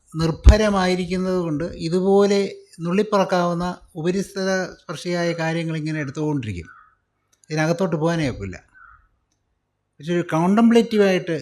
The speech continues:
നമ്മൾ പഠിപ്പിച്ചുകൊണ്ടിരിക്കുന്ന ഒരു മൈൻഡിനെ സംബന്ധിച്ചിടത്തോളം, അല്ലെങ്കിൽ അങ്ങനെ ട്രെയിൻ ചെയ്ത് വരുന്ന മൈൻഡിനെ സംബന്ധിച്ചിടത്തോളം ഇതിനകത്തേക്ക് പ്രവേശിക്കും. ഇത് ചിലപ്പം ഇഗ്നോർ ചെയ്യും.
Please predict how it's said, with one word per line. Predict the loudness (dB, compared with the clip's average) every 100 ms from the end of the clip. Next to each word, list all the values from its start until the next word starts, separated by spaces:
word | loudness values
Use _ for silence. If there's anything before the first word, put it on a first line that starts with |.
| -6
നമ്മൾ | -4 0 0 -2 -8
പഠിപ്പിച്ചുകൊണ്ടിരിക്കുന്ന | -8 -6 -4 -2 -2 -4 -8 -6
ഒരു | -4 -4
മൈൻഡിനെ | -4 -6 -6 -6
സംബന്ധിച്ചിടത്തോളം, | -6 -6 -6 -6 -6 -8
അല്ലെങ്കിൽ | -8 -4 -2
അങ്ങനെ | -2 -2 -4
ട്രെയിൻ | -4 -2 0
ചെയ്ത് | 0 -2
വരുന്ന | -2 -4
മൈൻഡിനെ | -4 -4 -4 -6
സംബന്ധിച്ചിടത്തോളം | -6 -14 -10 -6
ഇതിനകത്തേക്ക് | -4 -2 -2 0 0 0
പ്രവേശിക്കും. | -2 -4 -6 -10 -8 -6
ഇത് | -4 -4
ചിലപ്പം | -4 -6 -6 -10 -12
ഇഗ്നോർ | -4 -2 0
ചെയ്യും. | 0 -4